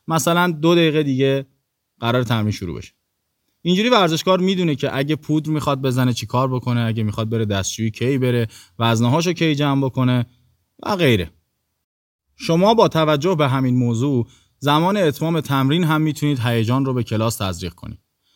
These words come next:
مثلاً شمارش معکوس. این خیلی تو باشگاه شایعه. تمرین بیست دقیقه امرپه، بیست دقیقه و سی ثانیه شده، موزیک همچنان داره برای خودش میره،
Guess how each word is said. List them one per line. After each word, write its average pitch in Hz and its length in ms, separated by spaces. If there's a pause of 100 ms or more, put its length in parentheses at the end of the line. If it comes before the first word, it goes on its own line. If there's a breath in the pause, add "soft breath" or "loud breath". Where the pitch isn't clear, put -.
(160)
مثلاً 156 360
شمارش 147 400
معکوس. 120 500 (400)
این 233 140
خیلی 240 200
تو 170 100
باشگاه 127 300
شایعه. 104 420 (480)
تمرین 185 320
بیست 202 220
دقیقه 190 160
امرپه، 170 640
بیست 170 300
دقیقه 165 160
و 175 80
سی 180 220
ثانیه 160 380
شده، 139 460
موزیک 135 400
همچنان 135 420
داره 135 160
برای 123 200
خودش 135 360
میره، 151 340